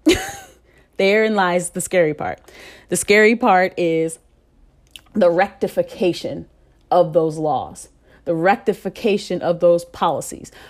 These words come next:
the rectification of those procedures. That's where certain folks don't want us to go. So they'll immediately toss critical race theory out as hateful, as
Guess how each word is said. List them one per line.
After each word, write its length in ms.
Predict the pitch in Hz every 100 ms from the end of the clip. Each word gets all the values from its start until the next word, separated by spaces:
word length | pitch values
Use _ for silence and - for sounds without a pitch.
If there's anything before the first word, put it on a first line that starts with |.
| -
the 100 | 180
rectification 1300 | 165 190 254 226 - 196 - - 277 262 - 185 151 - _ -
of 140 | 185 160
those 200 | 175 -
procedures. 460 | - 180 147 135 - - _
That's 580 | 180 190 - - - -
where 220 | 185 196
certain 280 | 196 185 196
folks 280 | 185 180 -
don't 200 | 196 -
want 140 | 170
us 120 | 165 -
to 100 | 156
go. 320 | 165 - - _ - - -
So 160 | 196
they'll 120 | 180
immediately 500 | 175 190 226 220 220
toss 460 | 208 - 180 175 -
critical 440 | - 202 202 196
race 220 | 180 175 -
theory 360 | 180 175 156
out 320 | - 151 - - - -
as 180 | - -
hateful, 760 | - 214 185 - 190 180 185 _ - - - -
as 600 | 175 165 160 151 151